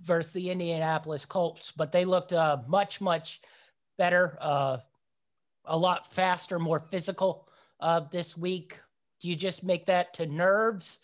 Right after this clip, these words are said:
Uh, they're playing a, a team whose system they know, uh, going back to, uh, last season, uh, Buffalo hammered, uh,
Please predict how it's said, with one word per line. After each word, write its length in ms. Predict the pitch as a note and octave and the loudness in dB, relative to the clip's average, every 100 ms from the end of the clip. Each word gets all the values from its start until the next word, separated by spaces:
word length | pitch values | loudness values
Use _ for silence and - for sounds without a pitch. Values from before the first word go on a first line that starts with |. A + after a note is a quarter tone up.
| - - - | -20 -20 -6
Uh, 360 | - D3+ D3 C3+ - _ - | 0 2 2 -2 -8 _ -2
they're 140 | E3+ | -2
playing 360 | E3 G3 F#3 E3+ | 2 2 2 0
a, 300 | D3+ C#3+ B2+ _ _ _ _ _ _ - | 0 0 -4 _ _ _ _ _ _ -2
a 100 | E3+ | -2
team 300 | - A#3+ G3 | 0 0 0
whose 200 | F#3 - | 0 -2
system 400 | - F#3+ - F#3 | -4 -4 -2 0
they 160 | E3+ D#3+ | 0 2
know, 340 | E3+ E3+ E3+ | 2 4 4
uh, 260 | D3 C#3 C3+ - - _ | 2 0 0 -6 -20 _
going 240 | E3+ E3+ D#3 | 0 0 2
back 280 | D#3 D#3 - | 0 0 -6
to, 260 | D#3+ D3 | -6 0
uh, 220 | C#3+ C#3 - | 2 0 -2
last 400 | C#3+ D#3+ D#3+ - | 0 0 0 -2
season, 420 | E3 D3 D3+ C#3+ | -4 -2 -2 -2
uh, 160 | C#3 C#3 | -2 -2
Buffalo 560 | C3+ C#3+ E3 C#3+ C3+ - - - _ _ _ _ _ _ | 0 -2 -2 -4 -4 -6 -20 -20 _ _ _ _ _ _
hammered, 440 | - F#3 E3+ D#3+ | -2 0 0 -2
uh, 220 | D3+ D3 | 0 0